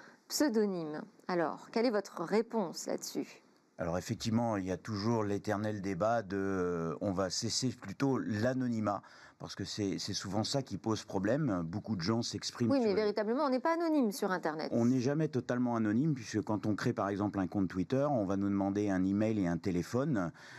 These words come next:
Speaker 2: et, euh, la plateforme est en mesure, si les autorités, euh, lui demandent, euh, de donner les coordonnées et le numéro I P, euh, à travers lequel, euh, se connecte la personne, même si après facialement sur, euh, Twitter,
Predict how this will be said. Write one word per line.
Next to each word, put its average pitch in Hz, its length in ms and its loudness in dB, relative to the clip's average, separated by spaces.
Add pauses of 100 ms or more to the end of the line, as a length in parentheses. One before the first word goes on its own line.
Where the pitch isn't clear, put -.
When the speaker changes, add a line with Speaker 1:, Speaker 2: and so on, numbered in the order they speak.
(180)
Speaker 2:
et, 117 320 2
euh, 95 140 2
la 90 140 2
plateforme 127 520 0
est 90 200 0
en 95 60 2
mesure, 101 680 2
si 113 360 -2
les 92 240 0
autorités, 95 560 0
euh, 80 220 2
lui 82 200 0
demandent, 110 440 2
euh, 90 180 2
de 87 160 0
donner 101 360 2
les 98 140 0
coordonnées 98 800 0
et 90 40 0
le 87 140 0
numéro 110 460 4
I 104 100 0
P, 131 340 2 (400)
euh, 82 380 0
à 82 40 -6
travers 92 260 -2
lequel, 98 400 -2
euh, 82 320 0
se 101 120 -4
connecte 110 460 0
la 90 160 0
personne, 107 600 -2 (280)
même 113 160 2
si 127 320 0
après 117 240 -2
facialement 117 720 0
sur, 90 380 -4
euh, 78 60 -2
Twitter, 127 460 0